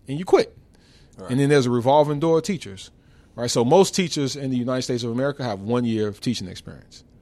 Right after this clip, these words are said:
Speaker 1: That's the mode. One
Speaker 2: One
Speaker 1: year.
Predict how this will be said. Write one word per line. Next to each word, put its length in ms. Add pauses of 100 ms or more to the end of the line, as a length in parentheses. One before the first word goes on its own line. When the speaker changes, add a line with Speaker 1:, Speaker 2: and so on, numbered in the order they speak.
(300)
Speaker 1:
That's 160
the 100
mode. 380 (920)
One 120
Speaker 2:
One 220
Speaker 1:
year. 440